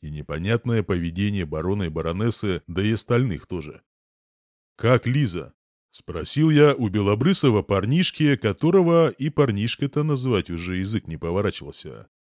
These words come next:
Настолько он за последнее время повзрослел. «Спит», ответил Артем, сел за стол, механически пододвинул себе блюдо с пудингом, которым вот только кормили майора,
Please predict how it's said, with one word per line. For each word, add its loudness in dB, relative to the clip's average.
Настолько -2
он -4
за 0
последнее -2
время -4
повзрослел. -10
«Спит», -2
ответил -6
Артем, 0
сел 0
за 2
стол, -2
механически -4
пододвинул -6
себе -10
блюдо -8
с -10
пудингом, -6
которым 0
вот -4
только -2
кормили -2
майора, -4